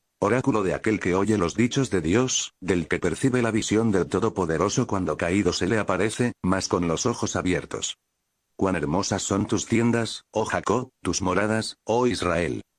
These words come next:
Como los arroyos están extendidas, como las huertas junto al río, como especias que plantó el Eterno,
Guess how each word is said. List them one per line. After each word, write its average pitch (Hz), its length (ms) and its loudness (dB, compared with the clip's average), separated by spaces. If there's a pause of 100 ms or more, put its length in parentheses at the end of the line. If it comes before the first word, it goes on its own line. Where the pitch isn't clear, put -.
(320)
Como 90 260 0
los 85 180 0
arroyos 113 420 0
están 104 320 -2
extendidas, 98 920 -2
como 85 240 2
las 80 200 0
huertas 120 360 2
junto 104 340 0
al 87 120 0
río, 110 420 0
como 95 240 2
especias 104 640 0
que 98 100 -2
plantó 90 400 0
el 101 100 -2
Eterno, 107 520 0